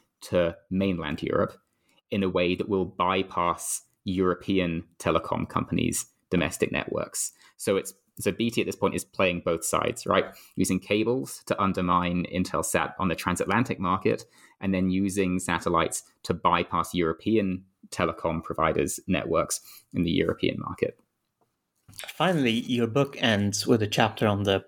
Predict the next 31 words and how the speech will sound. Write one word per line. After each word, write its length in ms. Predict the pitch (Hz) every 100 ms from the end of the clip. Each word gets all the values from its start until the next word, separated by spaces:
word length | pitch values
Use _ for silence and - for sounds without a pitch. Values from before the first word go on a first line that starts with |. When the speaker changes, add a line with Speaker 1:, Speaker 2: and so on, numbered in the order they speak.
| -
Speaker 2:
privatization 720 | 113 107 107 127 135 127 98
of, 380 | 98 95 - - _ -
uh, 220 | 117 110
British 340 | 113 113 113
Telecom 360 | 135 135 147 139
in 60 |
nineteen 280 | 123 120 131
eighty-four, 400 | 123 127 - 233 - _ - - -
where 160 | 143 135
you 120 | 139
show 420 | - 143 131 143
how 760 | - - - 147 147 143 135
influential 540 | 131 120 143 139 - 117
it 160 | 104
was, 320 | 113 110 104 113
not 200 | 156 165
just 200 | 156 -
for 420 | 123 120 113 110 -
the 80 | -
sector, 720 | - 156 - - 123 127 - - -
um, 760 | 117 110 110 107 107 110 - - _ -
itself, 520 | - - 127 127 - - - - _ _
but 180 | 139 -
also 340 | - 196 196 151
for, 580 | - 120 113 104 104 104 -
uh, 300 | - 110 101
the 120 | 104 104
general 500 | 131 147 135 120 117
discourse 540 | 139 - 113 110 -
of 120 | 104
Thatcherism 840 | - 139 - 117 107 107 104 107